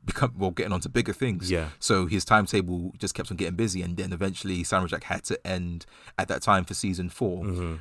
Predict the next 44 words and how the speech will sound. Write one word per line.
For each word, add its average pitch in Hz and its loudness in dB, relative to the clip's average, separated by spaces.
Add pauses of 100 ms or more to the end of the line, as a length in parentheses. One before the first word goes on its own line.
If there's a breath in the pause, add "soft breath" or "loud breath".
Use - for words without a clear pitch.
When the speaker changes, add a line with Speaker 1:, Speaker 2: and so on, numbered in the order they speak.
Speaker 1:
But 226 0
then 95 2
he 98 2
started 87 2
doing 95 2
other 87 0
things, 87 -4
and 85 -4
then 90 0
he 87 2
eventually 90 -4
came 90 -4
back 90 -2
and 90 -4
he 87 -2
did 87 -4
a 85 -4
season 87 -4
five. - -4
Speaker 2:
Yes. 87 0
Speaker 1:
So, 90 2
you 98 -2
know, 90 0 (220)
and 98 -4
it 90 -8
wrapped 101 0
up 110 -2
with 98 -4
a 90 -2 (160)
brand 104 0
new 95 -2
season 90 -6
five 92 -6
in 87 -6
March 92 -6
two 113 -8
thousand 101 -6
seventeen, 95 -6
Speaker 2:
Yeah. 92 0
Speaker 1:
when 90 -2
the 85 -6
last 95 -4
season, 87 -6
four, 95 -6